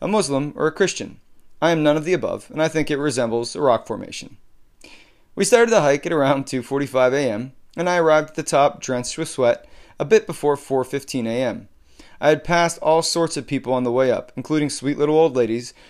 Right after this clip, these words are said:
who were making the religious journey slowly, but with steely determination. At the top, there were hordes of people who huddled together under blankets, trying to get some sleep before sunrise.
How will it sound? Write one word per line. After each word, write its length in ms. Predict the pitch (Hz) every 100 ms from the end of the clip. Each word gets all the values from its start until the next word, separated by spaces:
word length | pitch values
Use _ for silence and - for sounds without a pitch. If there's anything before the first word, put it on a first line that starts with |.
| -
who 80 | -
were 60 | 175
making 280 | 180 160
the 80 | 175
religious 440 | 156 143 143 165 131
journey 260 | 135 127
slowly, 580 | 123 - 226 151 135 139 - - -
but 140 | 151
with 120 | 156 151
steely 400 | - 202 147 123
determination. 720 | 117 127 117 139 131 92 - - - - - -
At 120 | 151
the 80 | 180
top, 380 | - 214 185 -
there 160 | 151 147
were 100 | 135
hordes 400 | 139 185 190 156
of 100 | -
people 300 | 131 107 104
who 160 | 120
huddled 260 | 117 147 151
together 340 | 156 131 127
under 140 | 131 147
blankets, 560 | 135 151 143 87 -
trying 240 | - 139 147
to 60 |
get 160 | 139 147
some 160 | 139
sleep 360 | 135 - 175 147
before 280 | - 139 131
sunrise. 560 | 165 147 110 - -